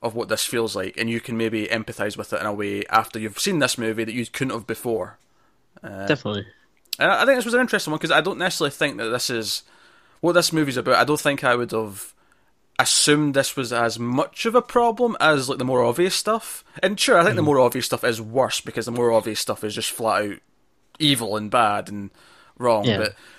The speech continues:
Speaker 1: it was interesting. It was enlightening, I guess, in that sense, when you realise what the movie's doing. And again, we'll save the actual conversation for spoilers, because I feel
Speaker 2: Yeah.
Speaker 1: like that spoils kind of what the movie is and where it goes.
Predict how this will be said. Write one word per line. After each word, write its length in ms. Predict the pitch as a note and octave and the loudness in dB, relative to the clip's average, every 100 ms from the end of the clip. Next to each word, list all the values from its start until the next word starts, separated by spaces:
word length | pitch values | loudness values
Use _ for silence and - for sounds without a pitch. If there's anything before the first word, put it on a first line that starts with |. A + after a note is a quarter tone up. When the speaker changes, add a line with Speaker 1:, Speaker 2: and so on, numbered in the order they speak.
| - _ _ _ _ _ _ _ _ _ - - | -20 _ _ _ _ _ _ _ _ _ -14 -2
Speaker 1:
it 60 | D3 | 0
was 100 | D3 | 2
interesting. 380 | E3+ D3 A#2+ B2+ | 2 0 0 -2
It 40 | |
was 100 | D#3 | -2
enlightening, 640 | F3 E3 F3 E3 A#2 G2 G#2+ | 0 2 0 0 -6 -8 -6
I 40 | |
guess, 240 | A2+ A2 - | -4 -4 -4
in 80 | G2 | -8
that 160 | - | -8
sense, 340 | - G2 F2+ - | -8 -8 -8 -4
when 120 | C3 | -2
you 100 | C3 | 2
realise 380 | C#3+ D3 C#3 A#2+ | 4 4 4 0
what 80 | |
the 60 | A2+ | -6
movie's 260 | A#2 G#2+ G2+ | -6 -8 -8
doing. 240 | A2 G2 | -6 -4
And 100 | A2 | 0
again, 240 | C3 C3 A#2 | 2 2 0
we'll 80 | B2 | 0
save 380 | D3 C#3+ B2+ | 2 0 0
the 100 | A#2+ | 0
actual 260 | A#2 G#2 - | 2 0 -6
conversation 440 | A#2+ A2 - A2+ | -8 -6 -6 -8
for 100 | G#2+ | -10
spoilers, 480 | - C#3+ D3 C#3+ C#3 | -2 2 4 4 0
because 280 | B2 - A#2+ | -4 -8 -8
I 40 | |
feel 180 | - A#2+ | -2 0
Speaker 2:
Yeah. 60 | G#2 | 2
Speaker 1:
like 320 | G#2 G#2 - | 0 -4 -4
that 180 | A#2+ - | 0 0
spoils 380 | - A2+ G#2+ - | -2 -2 -4 -4
kind 180 | G#2+ G#2+ | -4 -4
of 100 | G#2+ | -4
what 120 | G2+ | -4
the 80 | G#2+ | -6
movie 240 | G#2+ G2+ | -6 -4
is 180 | G2 G2+ | -4 -6
and 260 | G2+ G#2 | -8 -8
where 120 | G#2 G2+ | -6 -6
it 100 | - | -6
goes. 380 | G2+ G2+ - | -8 -8 -10